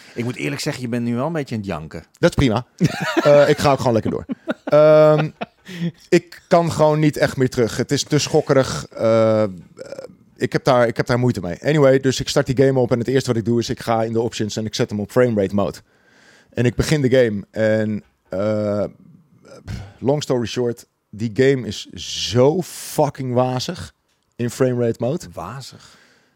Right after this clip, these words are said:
Speaker 2: Het is, eh, alsof er,
Speaker 1: Oh, omdat
Speaker 2: eh,
Speaker 1: die hem dan, eh, schaalt, de, de resolutie
Speaker 2: er
Speaker 1: komt
Speaker 2: zit
Speaker 1: erin.
Speaker 2: zo'n dikke laag vaseline over je scherm.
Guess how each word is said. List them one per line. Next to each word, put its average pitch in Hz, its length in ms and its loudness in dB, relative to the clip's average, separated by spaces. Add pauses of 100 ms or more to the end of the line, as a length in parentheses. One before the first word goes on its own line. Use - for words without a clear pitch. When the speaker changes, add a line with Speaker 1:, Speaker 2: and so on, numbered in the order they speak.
Speaker 2:
Het 123 200 -6
is, - 340 -4
eh, 110 260 2
alsof 123 520 -4
er, 120 140 -2
Speaker 1:
Oh, 117 160 0
omdat 110 200 2
Speaker 2:
eh, 104 60 -2
Speaker 1:
die 139 180 -4
hem 139 120 -4
dan, 135 280 -4
eh, 131 60 -4
schaalt, 135 580 -6
de, 110 280 -4
de 104 80 -8
resolutie 104 520 -6
Speaker 2:
er 95 60 -8
Speaker 1:
komt 107 120 -2
Speaker 2:
zit 123 160 -2
Speaker 1:
erin. 98 120 -6
Speaker 2:
zo'n 143 600 2
dikke 165 300 2
laag 143 360 2
vaseline 139 520 0
over 127 200 -2
je 123 100 -2
scherm. 139 280 -4